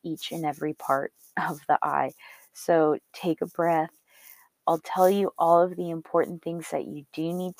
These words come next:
to know and what they do and how they can affect our vision and what we see. But we are really just gonna be focusing on the iris, the pupil, the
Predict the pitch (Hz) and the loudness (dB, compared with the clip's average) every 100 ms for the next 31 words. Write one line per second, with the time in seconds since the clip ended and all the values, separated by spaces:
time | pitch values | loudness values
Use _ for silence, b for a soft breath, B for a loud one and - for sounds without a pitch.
0 | - 180 180 196 202 - 160 151 165 - | -8 -2 0 0 -4 -6 -8 0 0 0
1 | 160 160 - 151 151 165 196 - 156 156 | -4 -6 -6 -2 0 0 -2 -6 -8 -8
2 | - 156 156 160 156 b b b - 185 | -6 -2 2 4 2 b b b -12 0
3 | 170 160 156 - - - 160 156 - - | 4 6 4 0 -10 -10 -6 -6 -8 -12
4 | _ 160 160 - - 165 151 151 156 160 | _ 2 2 -2 -6 -6 -4 -6 -4 -10
5 | 170 - 160 156 - 151 151 - - 180 | -10 -10 -8 -6 -6 -12 -14 -16 -6 -2
6 | 196 208 B B B B B _ _ _ | -2 -4 B B B B B _ _ _
7 | 175 160 - 175 180 180 - - 156 156 | 4 4 4 0 2 2 2 2 2 4
8 | 180 185 170 - 156 151 156 - 151 - | 4 2 -4 -6 -8 -6 -6 -4 -6 -6
9 | 156 147 147 147 147 147 - - 165 170 | -12 -8 -4 -2 -2 -2 0 4 4 4
10 | 165 165 - - - - - - - 190 | 2 0 -2 -16 -16 -14 -12 -12 -6 -4
11 | 180 180 175 170 170 180 _ _ - | -2 2 2 2 -2 -8 _ _ -16